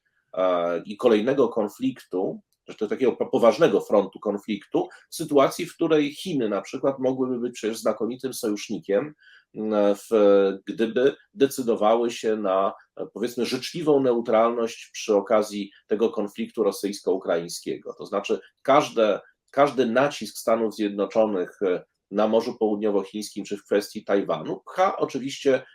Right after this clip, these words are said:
Pekin coraz bliżej, no, przybliża go do Moskwy, krótko mówiąc. Znaczy, Chińczycy mogą chociażby po to, żeby pokazać, e, Amerykanom,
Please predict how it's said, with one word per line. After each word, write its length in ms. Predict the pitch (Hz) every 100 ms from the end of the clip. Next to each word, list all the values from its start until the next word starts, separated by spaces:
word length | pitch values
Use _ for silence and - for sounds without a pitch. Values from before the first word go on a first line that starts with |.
| _ _
Pekin 400 | 135 135 143 135
coraz 320 | 139 120 107
bliżej, 320 | 117 135 120 -
no, 240 | 143 - - - -
przybliża 440 | 147 127 156 143
go 100 | 143
do 100 | 135
Moskwy, 380 | 143 135 - 90
krótko 380 | 98 95 - 87
mówiąc. 320 | 80 - -
Znaczy, 340 | - - 85 82
Chińczycy 400 | 117 131 127 117
mogą 260 | 113 110
chociażby 560 | 98 107 131 113 113 107 - _ _
po 120 | 160
to, 140 | 156 120
żeby 240 | 117 120
pokazać, 680 | - 131 143 117 104 - - _ _ _ -
e, 220 | 107 104
Amerykanom, 800 | 117 113 113 117 120 120 104